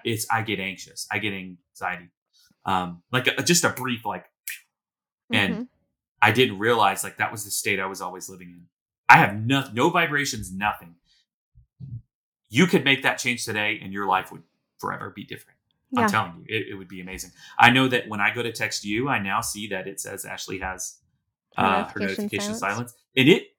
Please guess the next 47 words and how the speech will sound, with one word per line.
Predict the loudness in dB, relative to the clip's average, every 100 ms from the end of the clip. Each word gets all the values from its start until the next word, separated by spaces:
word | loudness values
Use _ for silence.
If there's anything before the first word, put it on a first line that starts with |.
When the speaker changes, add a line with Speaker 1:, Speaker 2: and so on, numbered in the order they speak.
| _ _ -2
Speaker 1:
it | 0 0
causes | 2 2 2 -2
me | -4 -6
to | -8 -6
go, | -4 0 0 -2 -6 -16 _ _ _ -20 _ _ 4
"Oh, | 4
should, | 6 0 -4
is | -4
this | -2 0
worth | 2 0 -2
even | -8 -8
texting | -6 -6 -8 -12
her?" | -20 _ _ -8
Like, | -4 -4 -8 _ _ _ _ _ _ _ -10
and | -8
sometimes | -6 -6 -6
I |
don't. | -6 -6 -10 _ _ _ _ -8
It's | -4
Speaker 2:
Yeah. | -4
Speaker 1:
like, | -6
"Eh, | -10
it's | -10
not | -10
a | -10
big | -10
deal. | -12 -12
Let's | -12 -10
tell | -10
her |
next | -12 -16
time." | -20 -20 _ _ _ 0
Speaker 2:
Yeah. | 2 2 -4 _ _ 0
Speaker 1:
So | 2 2
Speaker 2:
It's, | 0 -8 _ _ _ _ _ _
I, | 4 4 0 0
'cause | 4
I | 6
have | 4 4
my | 4
s-, | 2 -4 -6
mine, | 0 2 0 -2 0
I'm | 4
on | 4
Do | 4
Not | 0 0
Disturb | -4 -2 -2